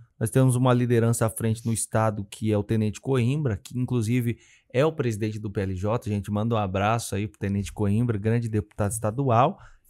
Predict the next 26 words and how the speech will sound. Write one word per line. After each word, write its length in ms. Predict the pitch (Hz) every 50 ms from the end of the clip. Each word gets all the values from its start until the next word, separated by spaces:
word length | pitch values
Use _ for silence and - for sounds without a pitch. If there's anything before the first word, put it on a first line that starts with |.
| _ _ _
Ah, 760 | - 123 127 135 135 135 139 139 139 135 135 135 131 131 - - _ _ _ _
a 100 | 143 151
escola 380 | 143 - - - 156 156 151 147
cívico-militar. 1500 | - - - - - - 220 254 247 202 196 185 - - 208 196 202 202 180 92 - - - 104 98 85 85 85 80 - _ _ _ _ _ _ _ _ _ _ _ _ _ _ _ _ _ _ -
Isso 360 | 147 180 214 208 - - 170
te 300 | 151 - - - 151 151
apetece, 720 | 143 143 143 - 120 - - - 131 143 156 156 - 127
ou 40 | 120
seja, 420 | - - 117 117 110 117 107 101
você 300 | 92 101 104 - - 123
aprecia 720 | 117 - - 120 117 107 - - - - 139 147 143 123
esse 160 | 113 107 -
tipo 200 | - 123 117 -
de 120 | 117 120 120
projeto, 840 | - 120 113 101 92 87 107 117 135 143 143 143 143 - - 123 131 - - - _ _ _ -
não 260 | 104 113 135 160 156
aprecia? 680 | 131 113 117 113 107 - - - - 139 151 156 147 147
Qual 200 | - - 160 170
é 80 | 175
o 60 | 170
seu 280 | 156 - - - 156 139
posicionamento 840 | 135 - 170 190 202 190 170 - - 170 156 147 143 143 143 135 -
com 80 | -
relação 360 | 143 139 131 127 127 - 123 120
a 80 | 107
isso? 380 | 95 90 80 - - - -